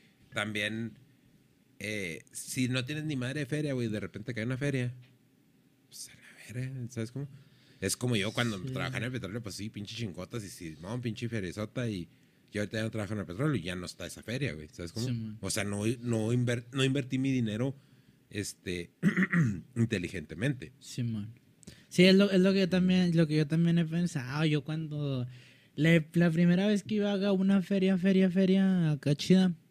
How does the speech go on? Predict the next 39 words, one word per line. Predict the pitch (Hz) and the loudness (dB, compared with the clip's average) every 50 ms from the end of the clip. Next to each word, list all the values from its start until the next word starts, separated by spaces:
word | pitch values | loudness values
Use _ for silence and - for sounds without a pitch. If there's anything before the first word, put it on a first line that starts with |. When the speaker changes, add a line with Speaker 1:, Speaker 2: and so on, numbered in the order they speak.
| _ - | _ -14
Speaker 1:
Ajá. | - 92 85 85 76 67 - - _ _ _ | -10 -10 -8 -10 -10 -12 -16 -20 _ _ _
Speaker 2:
no | - 127 139 135 123 | -2 0 2 2 2
me | 110 117 131 143 | 0 -2 -4 -2
la | 156 151 | 0 0
voy | 135 127 117 117 | 0 -2 -2 -2
a | 135 | -2
gastar | 147 143 131 - 127 123 | -2 -4 -2 -2 -2 0
en | 131 143 | 0 0
mamadas. | 143 127 117 113 113 110 101 - - 127 160 165 156 147 143 120 | 0 -2 -2 -2 -4 -6 -6 -8 -6 0 2 4 4 4 4 2
Sí | - - - - - 135 127 | -4 -10 -18 -4 0 2 2
me | 131 135 143 139 | 4 4 2 0
voy | 135 131 131 139 139 143 | 0 -2 0 2 2 4
a, | 143 143 139 - - - - - - | 2 2 0 -2 -6 -12 -20 -14 -4
porque | - 160 156 147 - 156 147 | 0 0 0 2 0 -2 -2
nunca | 147 151 156 151 175 175 | -2 -2 -4 -2 -2 -4
sabes | 165 - 180 175 180 185 170 - | -2 -2 -4 -2 -2 -2 -2 -4
cuán, | - 180 175 170 175 170 160 151 147 135 | -4 -2 0 0 0 0 -2 -4 -6 -6
nunca | 131 139 147 151 156 - 175 | -4 -4 -2 -2 0 -2 -2
sabes | 147 165 175 175 180 175 - | -2 -2 -2 -2 -2 -4 -4
si, | - 165 151 143 135 | -6 -8 -8 -8 -8
es, | 139 143 165 | -8 -6 -6
imagínate, | 170 170 165 147 143 156 151 147 143 143 | -6 -6 -6 -8 -10 -10 -10 -10 -10 -10
¿no? | 131 147 170 | -10 -10 -10
Yo | 175 156 139 131 | -10 -10 -10 -10
hago, | 135 139 139 147 160 160 151 - _ _ _ _ _ _ _ | -10 -10 -10 -10 -10 -12 -12 -16 _ _ _ _ _ _ _
hago | - 165 175 196 | -2 0 2 2
una | 214 226 214 | 2 2 2
rola, | 202 175 165 170 175 165 160 147 143 | 2 2 2 2 2 2 0 0 0
¿no? | 147 156 175 202 196 180 156 - | 0 0 -2 -2 -4 -6 -8 -10
Si | - 151 | -8 -4
Speaker 1:
Sí, | 151 165 | -2 0
Speaker 2:
un-, | 170 | 0
Speaker 1:
man. | - 85 - | 0 0 -2
Speaker 2:
se | - 175 | -2 -2
hace | 180 - 208 | -2 0 0
un | 214 208 208 | -2 -2 -2
vergazo | 214 214 214 175 151 160 160 170 160 - 160 147 131 123 - - | -2 -4 -4 -4 -4 -4 -4 -6 -6 -6 -6 -8 -8 -10 -10 -10
en | 127 131 | -10 -6
TikTok. | - - 143 135 - - 139 127 123 127 - | -6 -6 -6 -6 -4 -2 -2 -2 -2 -4 -12